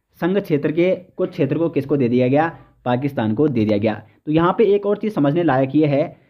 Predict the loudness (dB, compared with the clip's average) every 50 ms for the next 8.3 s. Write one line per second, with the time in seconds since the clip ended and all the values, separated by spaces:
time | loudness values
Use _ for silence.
0 | _ _ -4 -2 0 2 2 2 2 2 2 2 2 0 -4 -6 -8 _ _ _
1 | _ _ -20 -20 _ _ -6 -4 -2 0 0 0 0 0 0 0 0 0 0 2
2 | 2 2 2 2 0 0 0 0 -2 -4 -8 -16 -20 _ _ _ -10 -6 -4 -4
3 | -4 -2 -2 0 2 2 2 2 0 0 0 0 2 2 2 2 2 0 -2 -2
4 | -2 -2 0 0 0 -2 -2 -4 -4 -2 -2 -4 -4 -2 0 2 2 2 2 0
5 | 0 -2 0 0 0 2 2 2 2 0 -2 -6 -12 _ _ _ _ _ _ _
6 | _ _ _ -6 -4 -4 -2 0 0 0 2 2 2 2 2 2 0 0 -2 -2
7 | -2 -2 0 0 0 0 0 0 0 0 2 2 2 2 2 2 2 2 0 0
8 | 0 0 -2 -4 -8